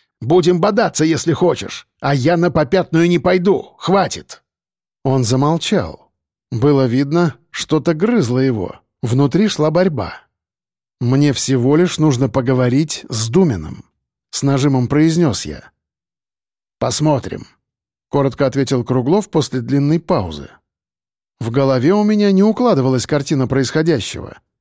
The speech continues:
Но в одном я был уверен. Убийца так и не найден. Кто-то режет людей по религиозным мотивам, а не из личной мести. Это моя версия.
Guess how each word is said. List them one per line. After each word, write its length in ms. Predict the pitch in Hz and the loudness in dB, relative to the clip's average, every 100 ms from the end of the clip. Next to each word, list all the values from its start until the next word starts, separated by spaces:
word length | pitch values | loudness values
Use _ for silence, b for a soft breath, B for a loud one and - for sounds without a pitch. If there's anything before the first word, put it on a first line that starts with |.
| _ _ _ | _ _ _
Но 240 | 123 147 | 0 2
в 60 | 127 | 2
одном 360 | 123 123 180 208 | 0 0 0 2
я 140 | 208 | 0
был 280 | 131 165 - | 2 0 2
уверен. 520 | 185 190 165 - - - _ _ _ _ _ 143 | 2 2 0 -2 -12 -20 _ _ _ _ _ -2
Убийца 520 | 139 127 220 - 202 | 0 2 0 2 0
так 260 | 160 151 | 0 0
и 60 | 165 | 2
не 100 | 185 | 2
найден. 480 | 214 185 98 - - _ _ _ _ - | 2 0 -2 -8 -16 _ _ _ _ -10
Кто-то 360 | - 214 190 | 0 2 4
режет 360 | 175 151 147 147 | 4 2 0 0
людей 300 | 156 165 139 | 2 2 2
по 120 | 139 | 2
религиозным 640 | 143 139 151 151 123 131 | 0 2 2 2 2 0
мотивам, 680 | 127 127 - 135 175 190 175 _ | 0 0 -2 -2 0 0 -2 _
а 140 | - 139 | -4 0
не 180 | 156 170 | 2 2
из 140 | 156 | 0
личной 380 | 220 - 139 156 | -2 -2 -2 0
мести. 500 | 180 110 - 85 - _ _ - | 2 0 -6 -16 -20 _ _ -4
Это 220 | 127 131 | -2 0
моя 300 | 135 165 151 | 2 2 2
версия. 540 | 156 147 - 90 - | 2 -2 -4 -12 -16